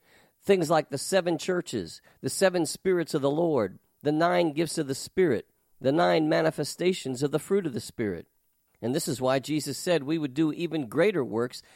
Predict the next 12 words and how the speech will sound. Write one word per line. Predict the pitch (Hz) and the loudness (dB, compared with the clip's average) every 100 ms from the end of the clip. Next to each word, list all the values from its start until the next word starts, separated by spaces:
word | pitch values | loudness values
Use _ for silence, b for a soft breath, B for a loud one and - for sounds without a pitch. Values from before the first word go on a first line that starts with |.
| b - | b -2
than | 151 | 0
he | 139 226 | 0 -2
did | 151 127 135 - | 0 0 0 -2
after | 131 156 - 113 | -2 -2 -2 -4
he | 165 | -4
sent | - - 113 - | -4 -4 -4 -2
the | 123 | -2
Spirit | - - 185 135 127 | -2 2 4 4 2
to | - | -2
be | 135 117 117 | -2 0 2
our | 139 | 2
helper. | 147 214 - 104 90 | 4 2 2 -4 -4